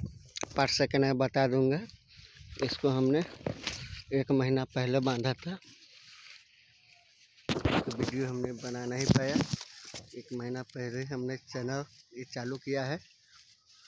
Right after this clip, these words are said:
और मैं अपने कस्टमर, अपने व्यूअर को पौधा साटा करने, पौधा तैयार करने के बारे में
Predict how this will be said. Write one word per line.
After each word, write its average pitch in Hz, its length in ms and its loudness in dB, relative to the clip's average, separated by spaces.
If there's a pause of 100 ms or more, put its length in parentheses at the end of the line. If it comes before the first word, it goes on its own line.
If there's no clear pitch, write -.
(1160)
और 127 180 0
मैं 147 200 0 (1600)
अपने 139 300 -4 (160)
कस्टमर, 139 480 -4 (1400)
अपने 135 260 -2
व्यूअर 127 400 0 (1080)
को 147 120 -4 (1500)
पौधा 131 400 -2 (1080)
साटा 131 420 0
करने, 139 400 4 (1040)
पौधा 120 240 2 (100)
तैयार 131 280 6
करने 135 340 4
के 139 120 4
बारे 127 300 6
में 147 160 6